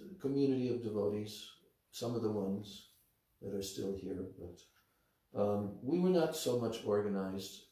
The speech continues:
really as a temple or anything like that. But everyone was friendly. And we would come together maybe for, like, a Janmashtami or something like that,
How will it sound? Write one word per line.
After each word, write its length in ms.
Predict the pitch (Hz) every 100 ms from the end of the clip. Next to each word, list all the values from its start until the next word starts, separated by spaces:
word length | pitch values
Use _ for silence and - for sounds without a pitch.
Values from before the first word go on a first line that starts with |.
| -
really 280 | 107 98 95
as 180 | 90 87
a 80 |
temple 520 | - 85 92 90 87 82
or 120 | 80
anything 360 | 82 - - 76
like 240 | 76 -
that. 200 | 67 - - _ _ _ _ - -
But 100 | 110
everyone 320 | 110 110 104
was 160 | 98 -
friendly. 640 | 98 92 90 92 90 90 - _ _ _ _ _ -
And 100 | 139
we 120 | 143
would 120 | 139
come 160 | 135 127
together 400 | 127 123 120 113
maybe 340 | 110 107 104
for, 240 | - 98
like, 240 | 90 87 87
a 40 |
Janmashtami 1040 | - 90 85 85 85 87 - 80 80 80 80
or 60 |
something 460 | - - 85 87 85
like 220 | - 85 -
that, 240 | - -